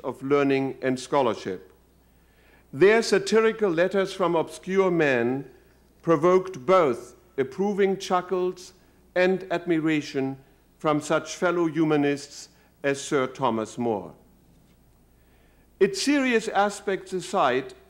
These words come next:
the Reuchlin affair was also exhilarating for the young scholars.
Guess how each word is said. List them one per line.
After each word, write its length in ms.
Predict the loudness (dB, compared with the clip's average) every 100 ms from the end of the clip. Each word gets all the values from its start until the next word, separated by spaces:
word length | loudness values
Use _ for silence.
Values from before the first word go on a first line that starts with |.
| _
the 160 | -4 0
Reuchlin 600 | 4 2 0 0 2 2
affair 560 | 0 -2 -2 -2 -4 -8 _ _ _ _
was 240 | -2 0 0
also 420 | 0 0 0 -2
exhilarating 1040 | -2 -4 -2 0 2 2 0 -2 -4 -6 -12 _
for 180 | -2 0
the 100 | 2
young 300 | 2 0 -2
scholars. 720 | -6 -4 -2 -4 -10 -18 _